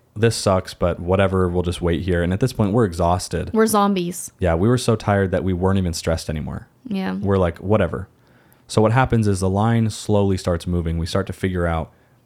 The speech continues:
Speaker 1: that this is what the lady's doing. She's helping us out. And w-, basically, we were talking to the two girls in front of us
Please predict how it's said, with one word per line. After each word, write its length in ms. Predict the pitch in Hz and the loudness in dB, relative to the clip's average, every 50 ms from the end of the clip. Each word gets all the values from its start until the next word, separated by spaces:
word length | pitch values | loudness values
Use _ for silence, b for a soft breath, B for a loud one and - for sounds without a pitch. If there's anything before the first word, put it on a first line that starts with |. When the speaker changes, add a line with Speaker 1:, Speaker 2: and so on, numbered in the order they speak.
| b b b _ - | b b b _ -6
Speaker 1:
that 140 | 90 87 - | -4 -2 -2
this 120 | 87 85 | -2 -2
is 100 | 87 82 | -2 -4
what 120 | 85 80 | -4 -4
the 60 | - 82 | -4 -4
lady's 240 | 82 82 85 82 - | -4 -4 -6 -4 0
doing. 180 | - 131 110 | 2 2 2
She's 160 | 90 92 92 - | 0 -2 -6 -4
helping 240 | - 90 87 82 | -4 -2 -2 -4
us 140 | 80 - - | -8 -6 -6
out. 240 | 85 78 65 - _ _ b b b b b b b b b b b b b - | -6 -6 -6 -10 _ _ b b b b b b b b b b b b b -2
And 400 | 98 95 95 92 90 87 82 - _ _ _ _ _ - | 0 2 2 2 0 0 -4 -6 _ _ _ _ _ -18
w-, 100 | 95 - _ _ _ - 76 - _ | -18 -18 _ _ _ -18 -18 -10 _
basically, 680 | - 127 139 139 - 143 127 - 110 104 98 95 98 92 | 0 2 2 2 0 -2 0 0 0 2 2 0 -2 -2
we 160 | 90 98 98 | -2 0 0
were 80 | 98 | 0
talking 400 | - - - 127 135 - 131 120 | -2 0 0 0 0 2 2 2
to 80 | 107 104 | 2 2
the 80 | 95 92 | 0 0
two 160 | - - 104 | 0 -2 0
girls 240 | 98 101 92 87 90 | 2 2 0 0 0
in 80 | 87 | -4
front 260 | 85 - - 90 85 | -6 -4 -4 -2 -2
of 60 | 82 80 | 0 -2
us 440 | 78 82 - - - - - - | -2 -4 -6 -8 -12 -14 -16 -18